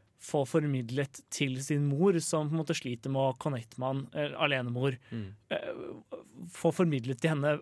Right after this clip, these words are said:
Speaker 1: at dette er det han, dette er hans problem, og, og,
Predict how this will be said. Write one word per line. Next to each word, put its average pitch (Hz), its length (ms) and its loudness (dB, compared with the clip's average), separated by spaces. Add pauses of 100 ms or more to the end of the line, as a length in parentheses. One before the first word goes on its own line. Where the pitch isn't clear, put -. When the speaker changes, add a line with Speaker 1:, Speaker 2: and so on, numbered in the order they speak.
(180)
Speaker 1:
at - 380 -4
dette 151 340 0
er 143 100 4
det 131 180 2
han, 135 280 0 (840)
dette 143 260 2
er 135 540 2
hans 139 260 0
problem, 135 480 0
og, 135 640 0
og, - 320 -12